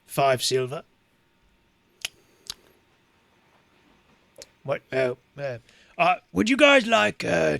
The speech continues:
to hear, um, are you looking for anything in particular, or would you like to hear a legend of the night, uh, of the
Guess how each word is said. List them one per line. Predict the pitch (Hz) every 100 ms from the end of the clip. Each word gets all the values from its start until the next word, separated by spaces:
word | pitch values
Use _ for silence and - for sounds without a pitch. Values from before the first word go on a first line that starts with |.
| -
to | 139
hear, | - 190 202 175 151 147 127 _ _ _ _ _ -
um, | 135 131
are | 143
you | 196
looking | 240 247
for | 220
anything | 220 185 190
in | 160
particular, | - 220 156 131
or | 131 135
would | 131
you | 131 127 113 _ _ _ _ _ _
like | 143 139 143
to | 131
hear | 135 143 135 120 _
a | 117
legend | 123 127 127 123 107
of | 107 -
the |
night, | 117 117 107 104 - -
uh, | 120 110 107 -
of | 117 -
the | 123 110